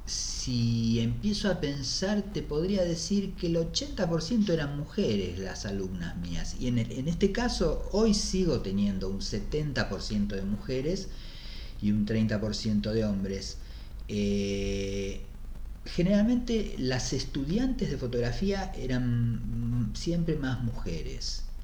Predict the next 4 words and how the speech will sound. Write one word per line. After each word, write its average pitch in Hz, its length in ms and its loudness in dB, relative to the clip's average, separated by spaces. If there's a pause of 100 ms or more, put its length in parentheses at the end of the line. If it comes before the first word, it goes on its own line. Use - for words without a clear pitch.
y 123 160 0
los 117 180 4 (140)
profesores 135 1040 0 (260)
eran 127 520 0